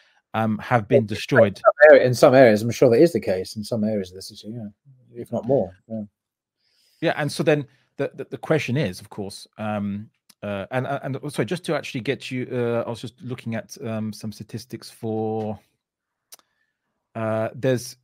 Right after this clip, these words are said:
Speaker 1: uh, there are numbers of buildings that have been destroyed as well. I d-, don't have them to hand,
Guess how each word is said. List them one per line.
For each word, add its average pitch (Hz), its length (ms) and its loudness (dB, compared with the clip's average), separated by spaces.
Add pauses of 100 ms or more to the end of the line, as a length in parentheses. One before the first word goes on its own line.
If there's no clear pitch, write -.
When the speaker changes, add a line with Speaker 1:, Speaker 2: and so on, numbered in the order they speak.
(100)
Speaker 1:
uh, 120 260 -6
there 127 240 -2
are 147 200 2
numbers 147 480 0
of 131 220 -4
buildings 131 380 -2
that 120 100 -4
have 110 120 -10
been 117 160 -4
destroyed 113 600 -6
as 101 140 -12
well. 107 320 -4
I 104 180 -6
d-, 107 140 -12
don't 120 160 -10
have 110 100 -10
them 113 100 -12
to 113 100 -12
hand, 101 480 -6